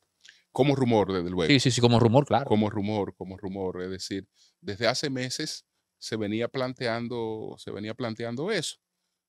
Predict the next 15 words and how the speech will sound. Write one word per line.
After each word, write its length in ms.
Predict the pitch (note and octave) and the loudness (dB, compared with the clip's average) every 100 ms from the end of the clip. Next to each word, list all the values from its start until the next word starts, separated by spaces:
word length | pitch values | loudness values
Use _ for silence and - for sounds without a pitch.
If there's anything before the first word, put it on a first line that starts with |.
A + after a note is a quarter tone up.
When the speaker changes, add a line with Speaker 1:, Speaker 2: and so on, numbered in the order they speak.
| _ - | _ -16
Speaker 1:
Eh, 420 | G2 F#2+ F#2 - - | -14 -12 -12 -14 -18
y 160 | - | -16
yo 120 | G#2+ G#2 | -14 -8
creo 200 | A#2+ A#2 | -8 -6
que 120 | B2 | -8
en 100 | A2+ | -6
algún 340 | G#2 G#2 A#2+ | -8 -8 -10
momento 800 | C#3+ D3 C#3+ C#3+ - - F#3 - _ | -8 -6 -6 -8 -10 -12 -12 -16 _
el 160 | G#2+ G#2 | -12 -12
expresidente 1200 | G2+ - G#2+ G#2+ G#2+ A2 B2+ A#2+ B2 B2 B2 - _ _ _ _ | -14 -18 -14 -12 -12 -10 -8 -8 -8 -10 -12 -18 _ _ _ _
Fernández, 580 | C3+ C#3 C#3+ C3 C3+ C3+ | -8 -4 -4 -4 -6 -8
de 100 | B2 | -8
manera 320 | A2+ A2+ C3 | -6 -4 -6
contundente, 1120 | C3 - D3 D3 D#3 D3+ D3+ D3+ D3+ D#3 E2 - _ _ _ _ _ _ _ - - | -6 -8 -8 -8 -8 -2 -2 -2 -4 -8 -12 -14 _ _ _ _ _ _ _ -20 -16
debe, 800 | B2+ F3+ F#3 D#3+ C3+ A#2+ G#2+ | -12 -8 -4 -2 -2 -2 -6